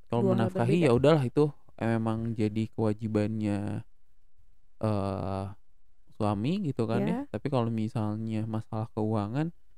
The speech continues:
Speaker 1: siapapun yang mumpuni di sana yang bisa dengan bijak megang keuangannya, eh, keluarga ya kenapa enggak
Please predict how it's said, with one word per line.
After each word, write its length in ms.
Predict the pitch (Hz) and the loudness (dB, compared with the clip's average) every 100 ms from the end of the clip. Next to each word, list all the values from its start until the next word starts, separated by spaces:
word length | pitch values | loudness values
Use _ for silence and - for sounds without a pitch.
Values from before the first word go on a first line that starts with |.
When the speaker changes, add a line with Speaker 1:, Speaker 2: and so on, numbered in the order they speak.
| - - - - - - - - - - | -18 -18 -18 -16 -16 -18 -18 -18 -18 -6
Speaker 1:
siapapun 460 | - 131 135 139 | 2 4 4 4
yang 100 | 131 | 4
mumpuni 520 | 131 127 127 127 123 123 | 4 2 4 4 4 2
di 120 | 120 | 0
sana 460 | 117 104 107 139 147 | 0 -4 -4 -4 -4
yang 200 | 113 113 | -4 -4
bisa 360 | 107 110 107 | -6 -4 -4
dengan 320 | 107 110 113 | -2 -2 0
bijak 400 | 113 110 110 120 - - - - - - - - | 0 0 4 2 2 -14 -18 -18 -18 -18 -16 -6
megang 400 | 117 107 113 110 | -4 4 4 4
keuangannya, 1120 | 120 110 110 104 107 110 107 104 104 101 104 - - - - | -2 0 -2 -2 -4 -4 -4 -4 -4 -6 -8 -12 -16 -18 -8
eh, 200 | 104 98 | -8 -6
keluarga 400 | - 107 92 101 | -4 -2 -2 -2
ya 120 | 156 113 | -2 -2
kenapa 300 | 98 92 80 | -6 -8 -6
enggak 260 | 120 120 | -6 -6